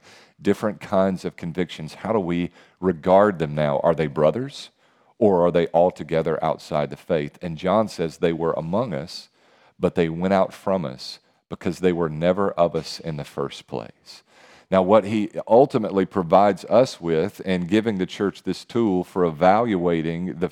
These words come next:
the spiritual condition of those who depart the church is a resource whereby we can evaluate ourselves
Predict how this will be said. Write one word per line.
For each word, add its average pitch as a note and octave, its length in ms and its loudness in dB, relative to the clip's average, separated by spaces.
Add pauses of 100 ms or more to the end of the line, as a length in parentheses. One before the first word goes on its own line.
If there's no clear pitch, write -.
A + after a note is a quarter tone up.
(100)
the F2 160 -4
spiritual G2 480 -4
condition F2 460 -4
of D#2+ 120 -6
those F2+ 260 0
who F2+ 100 -6
depart A2 460 0
the F2+ 40 -12
church D2+ 540 -8 (540)
is G2 160 0
a D#2+ 80 -2
resource F#2+ 600 0
whereby F2 380 2
we F#2+ 220 0
can F#2+ 180 -4
evaluate F2 600 0
ourselves D2 840 -4